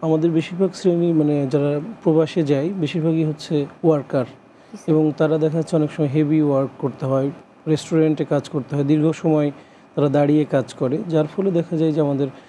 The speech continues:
Speaker 1: দীর্ঘক্ষণ যদি কেউ দাঁড়িয়ে কাজ করে ব্যাক মাসেলগুলো, আমাদের কোমরের পিছনে যে মাংসপেশিগুলো আছে এগুলা দুর্বল হয়ে যায়, কিংবা অনেকক্ষণ বসে যদি কেউ কাজ করে কিংবা সামনের দিকে ঝুঁকে কোনো জিনিসের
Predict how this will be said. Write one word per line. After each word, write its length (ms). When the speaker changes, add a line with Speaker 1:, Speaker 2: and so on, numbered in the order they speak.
Speaker 1:
দীর্ঘক্ষণ 480
যদি 200
কেউ 140
দাঁড়িয়ে 360
কাজ 200
করে 200
ব্যাক 260
মাসেলগুলো, 500
আমাদের 240
কোমরের 340
পিছনে 300
যে 100
মাংসপেশিগুলো 720
আছে 280
এগুলা 300
দুর্বল 400
হয়ে 220
যায়, 180
কিংবা 200
অনেকক্ষণ 540
বসে 240
যদি 200
কেউ 180
কাজ 260
করে 240
কিংবা 240
সামনের 360
দিকে 220
ঝুঁকে 340
কোনো 240
জিনিসের 380